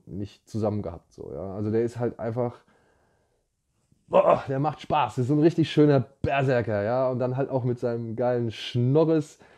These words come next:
mit seiner stoischen Haltung irgendwie, mit diesem,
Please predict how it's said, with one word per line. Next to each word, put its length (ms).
mit 160
seiner 420
stoischen 840
Haltung 580
irgendwie, 460
mit 120
diesem, 300